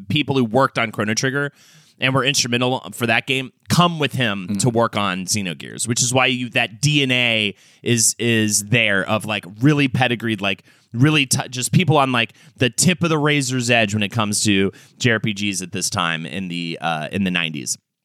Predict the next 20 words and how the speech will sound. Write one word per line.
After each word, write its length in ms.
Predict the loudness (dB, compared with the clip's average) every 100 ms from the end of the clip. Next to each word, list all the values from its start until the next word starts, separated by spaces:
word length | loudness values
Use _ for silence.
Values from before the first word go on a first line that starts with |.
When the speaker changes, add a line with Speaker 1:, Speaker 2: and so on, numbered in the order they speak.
| _ _ -8
Speaker 1:
So 260 | 2 2 2
after 340 | 2 0 0 0
Chrono 280 | 2 2
Trigger, 320 | 2 0 -2 -6 -14 -4
Takahashi 480 | 0 2 2 0 -2
decides 420 | 0 2 2 0
he 80 | 0
wants 260 | 2 2 0
to 60 |
move 200 | 2 2
over 260 | 2 2 0
to 160 | 0
scenario 500 | 2 2 2 4 2
writing, 380 | 2 0 -2 -4 -10 -18 -8
and 120 | -2 2
he 60 |
puts 220 | 4 4
together 320 | 2 0 0 0
a 60 |
blueprint 800 | 0 0 2 2 2 0 0 -4